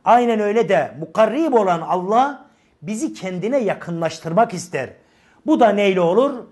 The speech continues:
Kurban ile olur. İbadette namaz ile, mal ile ibadette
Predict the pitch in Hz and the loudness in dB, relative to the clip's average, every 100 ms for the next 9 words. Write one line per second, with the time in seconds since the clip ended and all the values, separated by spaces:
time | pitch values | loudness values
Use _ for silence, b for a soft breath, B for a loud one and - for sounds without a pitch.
0 | _ - 196 180 196 196 180 165 147 139 | _ -2 0 2 2 0 0 0 0 -4
1 | 101 _ _ _ _ _ _ _ _ _ | -10 _ _ _ _ _ _ _ _ _
2 | - - _ 226 214 226 220 220 - 180 | -20 -20 _ 2 4 6 4 2 -2 -2
3 | 175 208 240 240 247 254 277 - _ _ | 2 2 2 0 -2 -2 -6 -14 _ _
4 | 143 196 226 190 160 175 156 156 156 160 | -4 2 2 2 -6 -6 -6 -8 -2 0
5 | 160 160 160 196 226 262 262 | 0 -2 -6 2 2 2 -6